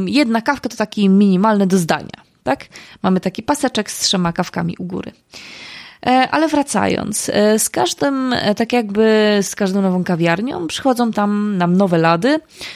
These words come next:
e, oraz nowe rzeczy do serwowania i zwiększa się tempo gry.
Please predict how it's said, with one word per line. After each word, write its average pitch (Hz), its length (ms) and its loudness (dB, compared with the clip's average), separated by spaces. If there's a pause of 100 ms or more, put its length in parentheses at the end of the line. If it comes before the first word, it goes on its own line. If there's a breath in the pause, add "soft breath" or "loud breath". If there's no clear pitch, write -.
(160 loud breath)
e, 240 180 2
oraz 330 300 0
nowe 254 200 2
rzeczy 247 200 0
do 196 100 2
serwowania 185 680 0 (220 loud breath)
i 196 100 2
zwiększa 233 460 0
się 196 200 -2
tempo 190 340 -2
gry. 160 260 -4